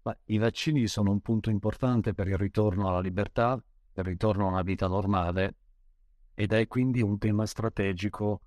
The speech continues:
per il futuro economico e, e sociale del paese.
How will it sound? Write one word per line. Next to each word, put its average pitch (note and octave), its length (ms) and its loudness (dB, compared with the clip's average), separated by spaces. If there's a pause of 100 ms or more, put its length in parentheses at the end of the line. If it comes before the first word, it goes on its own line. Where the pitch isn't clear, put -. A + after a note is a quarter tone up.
(340)
per G2+ 220 2
il G2 80 -2
futuro A2 360 0
economico F#2+ 840 0
e, F2+ 240 -2
e G2 60 -4
sociale G2+ 480 -2
del F#2+ 160 -4
paese. F#2 640 -2